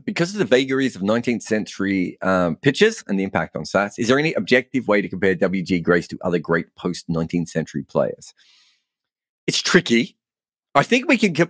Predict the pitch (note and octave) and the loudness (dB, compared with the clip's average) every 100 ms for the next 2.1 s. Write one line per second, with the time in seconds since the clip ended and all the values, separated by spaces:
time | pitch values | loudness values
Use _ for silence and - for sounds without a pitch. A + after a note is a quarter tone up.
0 | - C3 G#3+ G#3 F3+ D#3 C#3 G#2+ A#2 A2 | 2 2 2 2 2 4 2 2 0 0
1 | F2 D2+ C#2+ - - _ _ _ A#2 A#2+ | -6 -6 -10 -16 -20 _ _ _ 0 2
2 | C3 | 0